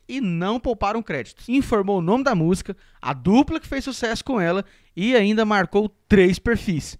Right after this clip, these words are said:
o do Zezé, o do Luciano e da dupla Zezé de Camargo e Luciano. Muitos entenderam isso como um deboche, do tipo, "É crédito que quer? Então toma aí o crédito." Claro que não dá pra saber se foi isso mesmo.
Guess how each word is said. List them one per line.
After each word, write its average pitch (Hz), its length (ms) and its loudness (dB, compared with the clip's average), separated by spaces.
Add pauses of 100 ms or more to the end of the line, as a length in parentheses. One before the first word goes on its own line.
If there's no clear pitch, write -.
(100)
o 98 160 -18
do 151 140 -6
Zezé, 190 440 2 (380)
o 120 80 -10
do 131 140 -2
Luciano 208 560 0 (760)
e 262 280 0 (220)
da 262 100 -4
dupla 165 440 -8 (140)
Zezé 160 240 -4
de 120 80 -10
Camargo 120 300 -8
e - 20 -8
Luciano. 123 380 -6 (120)
Muitos 208 680 8
entenderam 185 560 0
isso 202 240 -4
como 208 220 -2
um 220 80 -4
deboche, 202 600 0
do 156 100 -2
tipo, 151 380 -4 (240)
"É 139 100 -8
crédito 185 600 -4
que 139 100 -12
quer? 233 280 0
Então 156 280 -6 (140)
toma 185 380 0
aí 277 120 -4
o 302 60 -8
crédito." 202 540 -6 (100)
Claro 160 440 -2
que 196 100 -8
não 202 100 -2
dá 170 100 -2
pra 165 100 -6
saber 160 280 -6
se - 100 -8
foi 175 160 -2
isso 165 160 -4
mesmo. 151 400 -2